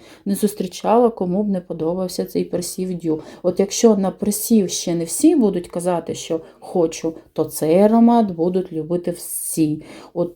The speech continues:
не знаю, в мене в дівчат, у кого не питала, всі нагрибають. До речі, він зараз в каталозі по дуже гарній ціні. Правда, за умови там невеличка, але В принципі, якщо треба, передивіться, можна зараз взяти цю красу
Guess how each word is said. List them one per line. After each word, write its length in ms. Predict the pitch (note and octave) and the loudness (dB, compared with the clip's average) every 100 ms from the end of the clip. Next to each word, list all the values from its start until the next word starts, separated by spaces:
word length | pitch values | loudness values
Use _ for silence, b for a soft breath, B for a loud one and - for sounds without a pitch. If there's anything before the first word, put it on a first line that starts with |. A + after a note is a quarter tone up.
| _ | _
не 220 | - F3 | -4 -2
знаю, 300 | F3+ F#3 D#3 | 0 0 0
в 40 | E3 | 2
мене 220 | F#3 F3 | 2 0
в 80 | E3 | 0
дівчат, 640 | E3+ F3 - A3 C4 C4 | -2 0 4 4 4 0
у 180 | F3 E3+ | -4 -4
кого 280 | - E3+ F#3 | -6 -4 -2
не 100 | F3 | -2
питала, 480 | - - G3 A#3+ G#3+ | -6 -2 2 4 4
всі 540 | - - F#3 F#3 E3+ B B - | 0 -6 -4 0 -2 B B -14
нагрибають. 500 | E3 F3+ F3+ A3+ F#3 | -6 -2 2 4 4
До 100 | E3+ | 2
речі, 260 | D#3+ - | 2 0
він 100 | E3 | -4
зараз 300 | D#3+ C#3 D3 | -4 -4 -6
в 100 | - | -8
каталозі 460 | - D3 D#3+ D3+ - | -12 -8 -6 -6 -8
по 120 | - | -10
дуже 220 | - D#3+ | -6 -6
гарній 320 | D#3 D3 - D#3+ | -4 -4 -2 -4
ціні. 560 | - G#3+ C#4+ A3 - - | 2 6 6 4 -2 -8
Правда, 240 | E3+ E3 | -4 -2
за 140 | D#3+ E3 | 2 2
умови 300 | A3 F4+ C4 | 4 2 0
там 220 | F#3 F3 | -2 -4
невеличка, 640 | E3+ F3 E3+ E3 - D#3 - | -4 -4 -6 -8 -8 -4 0
але 280 | F3 A#3+ A#3+ B B _ _ _ | 6 6 4 B B _ _ _
В 40 | - | -6
принципі, 640 | E3 E3+ E3 C#3+ - D3 - - | -2 -2 -4 -10 -10 -12 -12 -10
якщо 320 | E3 E3 F3+ | -10 -4 -2
треба, 400 | F3 F#3+ F#3+ D#3 | 2 4 4 2
передивіться, 800 | E3 E3+ E3+ F3 D#3 - D#3 D#3+ B B B B | 2 0 -2 -2 -2 -2 -2 -2 B B B B
можна 420 | E3 G3+ G#3 G3 | 0 2 2 2
зараз 440 | F3 E3 F#3+ F#3 F3+ | 2 2 2 2 0
взяти 500 | F3 - F3 F#3+ F3 | -4 -2 -2 -2 -8
цю 240 | - F3+ | -10 -12
красу 640 | F3 E3 E3 - F3+ G#3+ | -12 -14 -14 -8 -4 -4